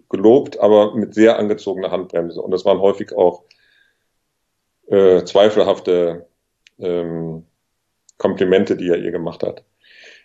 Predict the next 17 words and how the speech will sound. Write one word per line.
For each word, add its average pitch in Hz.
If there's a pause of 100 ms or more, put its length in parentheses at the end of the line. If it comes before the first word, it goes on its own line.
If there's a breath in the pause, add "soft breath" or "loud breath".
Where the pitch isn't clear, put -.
(100)
So, 95
jetzt 110
war 120
der 127
also 117
im 104
Frühjahr 135
zweitausendachtzehn, 104
kaum 110
dass 104
er 107
Innenminister 117
war, 104
noch 113
in 113
diesem 98
Kampfmodus 135